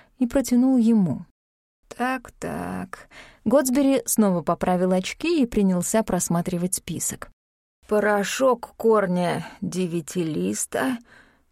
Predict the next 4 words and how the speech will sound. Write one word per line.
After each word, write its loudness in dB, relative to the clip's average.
корунула, 2
вейлинский 0
раствор, -2
лейстрат». -6